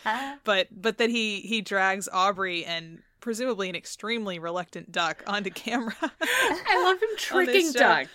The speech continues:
Speaker 3: 'Cause he's like, <laughs>
Speaker 1: Yeah.
Speaker 3: tells him, "Yeah, you're gonna talk about fire safety and this and that and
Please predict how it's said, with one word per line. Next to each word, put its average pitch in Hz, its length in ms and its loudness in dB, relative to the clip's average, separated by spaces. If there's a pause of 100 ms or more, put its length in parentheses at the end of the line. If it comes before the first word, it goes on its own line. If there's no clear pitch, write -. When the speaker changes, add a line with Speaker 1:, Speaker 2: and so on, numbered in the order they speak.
(880)
Speaker 3:
'Cause 330 160 2
he's 294 180 -8
like, 277 220 4
<laughs> 226 100 0
Speaker 1:
Yeah. 220 140 8
Speaker 3:
tells 294 320 6
him, 285 160 0
"Yeah, 415 160 4
you're 330 100 0
gonna 294 180 -2
talk 302 220 4
about 294 400 2
fire 320 280 0
safety 180 520 -2
and 180 220 -2
this 294 160 -2
and 262 160 -6
that 277 400 0
and 185 240 -14